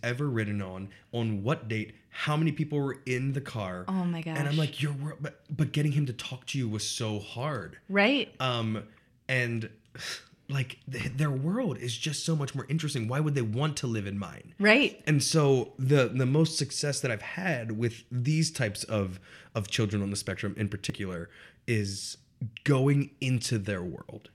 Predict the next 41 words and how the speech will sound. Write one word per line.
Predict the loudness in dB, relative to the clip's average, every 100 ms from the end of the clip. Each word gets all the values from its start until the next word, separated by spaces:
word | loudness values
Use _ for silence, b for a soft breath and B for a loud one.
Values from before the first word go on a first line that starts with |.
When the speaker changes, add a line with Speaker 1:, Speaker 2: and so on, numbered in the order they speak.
| -6
Speaker 2:
Right. | 0 4 4
Speaker 1:
And | 4 4
so | 4 4
if | 2
they | 4 4 6
do | 4 4 6
say | 6 2 -2
something, | -2 -6 -8 -8 -6
just | -4 -4
being | -2 -4 -4
like, | -8 -6
"Oh, | -2 -2 -2
yeah. | -6 -6 0 2 0 -4 B B
And | 2 2 2
then | 4 6
what | 4 0
happened?" | -8 -6 2
And | 4 6 8 10 10
then, | 10
like, | 10 10
and | 8
we | 6
start | 2 -2 0
living | 0 2 2 2 0
out | -4 -4 -6 -12
this, | -6 -2 0 -2 -6
their | -4 0 0
world. | 0 -2 -4
And | -2 -2 0
once | -2 0
you |
do | -2 0 0
that, | -2 -4 -8 -4
they | -2
are | -2
so | -4 -2 -2
much | -4 -4
more | -4 -2
willing | -2 -2 -4
to | -6
come | -6 -4 -6